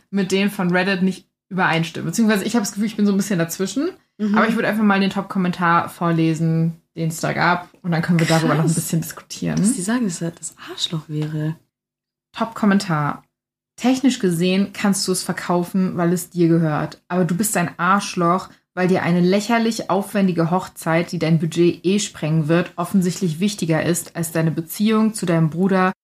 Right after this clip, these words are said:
Speaker 1: oder die Tradition deiner Familie. Wenn dein Vater gewusst hätte, dass du es verkaufen würdest, hätte er es deinem Bruder vermacht. Ich hoffe, deine prunkvolle Hochzeit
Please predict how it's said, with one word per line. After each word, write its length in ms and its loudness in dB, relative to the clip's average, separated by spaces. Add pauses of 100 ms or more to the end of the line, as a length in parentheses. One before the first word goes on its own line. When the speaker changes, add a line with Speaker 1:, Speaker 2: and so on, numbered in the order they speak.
(160)
Speaker 1:
oder 180 0
die 100 2
Tradition 640 -2
deiner 240 0
Familie. 760 0 (440)
Wenn 80 0
dein 120 2
Vater 320 2
gewusst 520 0
hätte, 240 0
dass 200 -4
du 60 -4
es 80 -8
verkaufen 560 -2
würdest, 400 0 (300)
hätte 120 0
er 140 4
es 120 -2
deinem 220 2
Bruder 280 2
vermacht. 560 -4 (320)
Ich 180 -8
hoffe, 340 2
deine 220 4
prunkvolle 640 0
Hochzeit 500 -2